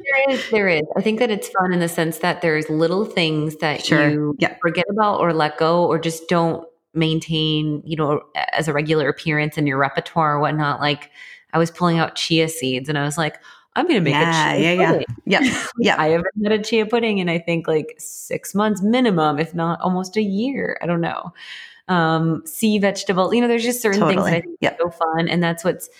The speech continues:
Speaker 1: neat is, like, so maybe in your soup, it would be the same, but what, when you're doing the Tended Detox, you're gonna be like, "Okay,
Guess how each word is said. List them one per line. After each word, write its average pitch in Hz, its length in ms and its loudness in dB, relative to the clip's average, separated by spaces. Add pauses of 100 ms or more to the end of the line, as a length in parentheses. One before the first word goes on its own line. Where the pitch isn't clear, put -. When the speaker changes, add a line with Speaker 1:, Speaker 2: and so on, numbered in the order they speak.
(260)
Speaker 1:
neat 170 280 2
is, 160 220 0
like, 160 300 0
so - 180 0
maybe 165 420 2
in 165 160 2
your 151 140 0
soup, 165 340 0
it 170 100 2
would 156 100 0
be 165 80 0
the 160 120 0
same, 160 340 0
but 165 160 -2 (180)
what, 170 200 -2
when 180 220 4
you're 180 140 4
doing 165 340 0
the 160 80 0
Tended 160 300 -2
Detox, 165 400 -4
you're 165 80 -2
gonna 165 120 0
be 151 80 -2
like, 147 280 0
"Okay, 175 320 -2